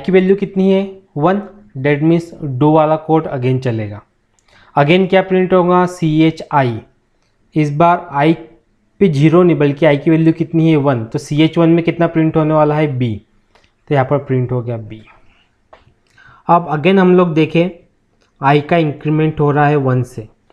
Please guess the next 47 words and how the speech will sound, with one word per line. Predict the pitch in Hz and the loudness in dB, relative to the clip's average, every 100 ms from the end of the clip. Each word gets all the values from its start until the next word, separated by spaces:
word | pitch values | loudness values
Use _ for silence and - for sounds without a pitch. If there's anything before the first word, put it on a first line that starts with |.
| 131 | -4
i | 131 135 | -2 -2
प्लस | 131 131 127 - | -4 -6 -6 -12
प्लस, | 117 101 - _ _ _ | -14 -14 -20 _ _ _
जो | 131 190 | -2 0
i | 151 160 190 | 2 4 2
equal | 185 190 185 180 | 2 2 2 2
to | 196 | 2
वन | 170 170 165 | 4 2 0
था | 165 | 0
अब | 131 139 | -2 -2
वो | 156 | -2
i | 147 | -2
equal | 151 160 156 | 0 -2 -2
to | 151 | -2
कितना | 151 147 156 | -6 -2 -2
हो | 147 | 0
जाएगा, | 151 147 156 | 0 2 2
वन | 147 143 | 0 -2
से | 139 | -4
इंक्रीमेंट | 139 131 139 135 131 | -6 -4 -4 -4 -4
होके | 131 131 | -6 -6
टू। | 131 131 110 _ _ _ _ _ _ _ _ _ - | -10 -10 -14 _ _ _ _ _ _ _ _ _ -2
कंडीशन | 151 156 165 185 | 0 2 2 2
चेक | 185 175 | 2 0
करेंगे, | 185 180 185 180 | 2 2 2 2
i | 151 147 | 0 0
की | 180 | 2
वैल्यू | 170 170 180 | 2 4 4
थ्री | 175 165 | 4 2
से | 175 185 | 2 2
लेस | 185 175 175 | 4 2 2
है | 180 | 0
क्या, | 180 | 2
यस, | 175 175 185 | 2 0 -2
i | 143 131 127 | -4 -4 -2
की | 151 | 0
वैल्यू | 156 156 165 | 0 2 0
टू | 165 180 180 | 2 2 2
है, | 196 - _ _ - | -2 -12 _ _ -4
that | 131 151 151 | 0 0 2
means | 160 165 165 | 0 0 -2
थ्री | 135 135 | -2 -2
से | 135 185 220 - - - _ _ | 0 -4 -6 -12 -20 -20 _ _
छोटी | - 139 135 131 | -2 -2 0 -4
है। | 107 98 _ _ _ _ - | -4 -10 _ _ _ _ -2
Again | 147 170 180 | 2 4 2
चलेगा | 170 156 156 | 2 0 2